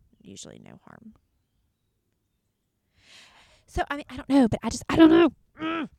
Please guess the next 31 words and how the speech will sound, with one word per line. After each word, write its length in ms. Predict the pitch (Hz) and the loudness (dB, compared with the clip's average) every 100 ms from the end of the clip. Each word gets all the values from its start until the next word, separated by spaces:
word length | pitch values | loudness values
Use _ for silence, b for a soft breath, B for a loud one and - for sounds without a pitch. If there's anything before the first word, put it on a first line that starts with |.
| _ | _
It 100 | 233 | -20
just 160 | 269 247 | -18 -14
makes 220 | 269 - | -14 -10
me 80 | 220 | -8
so 180 | - 208 | -6 -8
frustrated. 640 | - 185 - 196 196 208 | -10 -16 -14 -14 -14 -8
You 80 | 214 | -4
know 80 | 220 | -2
what 60 | |
I'm 100 | 208 | -2
saying? 260 | 202 196 196 | -4 -4 -4
Like, 120 | 196 - | -4 -10
I, 80 | 185 - | -12 -14
I, 120 | 208 | -16
I 40 | 196 | -10
don't 220 | 208 - | -10 -8
understand. 800 | 196 180 185 190 185 175 175 175 | -10 -8 -10 -8 -8 -8 -10 -12
Like, 440 | 170 175 - 156 b b b b b _ | -10 -10 -12 -18 b b b b b _
it's, 220 | 202 - - _ | -14 -14 -20 _
I, 120 | - - - | -8 -8 -10
like, 160 | 226 - | -10 -8
it's, 220 | 214 - _ b b b b b _ | -12 -12 _ b b b b b _
the, 140 | 208 - | -18 -12
the, 300 | - 220 202 - | -8 -8 -8 -14
the 260 | 208 214 202 | -8 -6 -6
vaccine 720 | 214 220 - - 220 220 226 214 | -8 -10 -14 -12 -8 -8 -8 -6
was 180 | 185 - | -8 -6
put 320 | - 202 214 | -6 -6 -8
together 420 | 208 202 190 180 | -10 -10 -10 -12
so 920 | 185 - - - - 208 202 202 202 202 | -14 -14 -14 -14 -2 0 2 2 -2 -6
quickly 760 | - 180 - 214 220 233 240 | -8 -10 -8 -10 -8 -8 -10